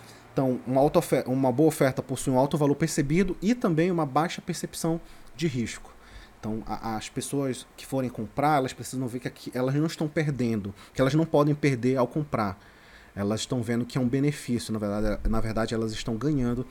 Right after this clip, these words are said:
quando compram de você. Então, se você quer melhorar uma oferta, use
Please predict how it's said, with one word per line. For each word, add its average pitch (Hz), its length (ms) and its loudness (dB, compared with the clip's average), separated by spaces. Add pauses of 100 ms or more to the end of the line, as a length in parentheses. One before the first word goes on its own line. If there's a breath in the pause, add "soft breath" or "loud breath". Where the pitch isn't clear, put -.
(220 loud breath)
quando 123 220 -4
compram 123 320 -6
de 113 80 -6
você. 110 400 -10 (500 loud breath)
Então, 165 140 4
se 160 100 -2
você 175 200 2
quer 208 200 2
melhorar 151 560 6
uma 131 140 -2
oferta, 147 540 -2 (120)
use 196 460 -2